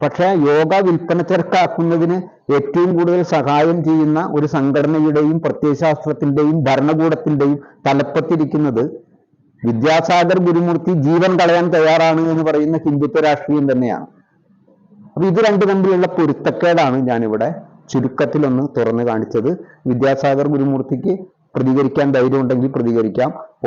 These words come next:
ഓഷോ രജനീഷിന്റെ, ഏഹ്, ഹിന്ദുത്വവാദിയാണ് എന്ന് സ്ഥാപിക്കാൻ കഴിയുമെങ്കിൽ സ്ഥാപിക്കാം.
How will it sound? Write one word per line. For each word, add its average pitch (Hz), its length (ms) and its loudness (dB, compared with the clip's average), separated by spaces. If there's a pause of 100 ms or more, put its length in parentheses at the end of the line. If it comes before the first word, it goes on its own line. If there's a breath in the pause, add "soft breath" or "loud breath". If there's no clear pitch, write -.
ഓഷോ 139 220 0
രജനീഷിന്റെ, 143 600 0
ഏഹ്, 131 720 2
ഹിന്ദുത്വവാദിയാണ് 131 840 2
എന്ന് 135 240 0
സ്ഥാപിക്കാൻ 127 560 0
കഴിയുമെങ്കിൽ 123 340 0
സ്ഥാപിക്കാം. 117 560 -2